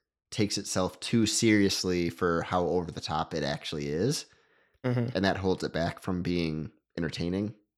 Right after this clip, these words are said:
Speaker 1: to me. Um, like, I don't need it to be sincere or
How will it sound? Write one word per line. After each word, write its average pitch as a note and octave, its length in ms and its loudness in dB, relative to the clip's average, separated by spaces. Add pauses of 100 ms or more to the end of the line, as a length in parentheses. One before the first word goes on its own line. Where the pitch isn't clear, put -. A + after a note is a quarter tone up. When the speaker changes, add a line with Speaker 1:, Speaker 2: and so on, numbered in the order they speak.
(280)
Speaker 1:
to G#2+ 100 -8
me. G#2+ 240 -2 (580)
Um, D#2+ 580 -2 (300)
like, E2 340 -4
I F#2+ 80 2
don't F2 260 2
need F2 180 0
it D#2 120 -6
to D#2+ 60 -4
be D2+ 380 -2
sincere D#2 680 -2
or C2+ 420 -6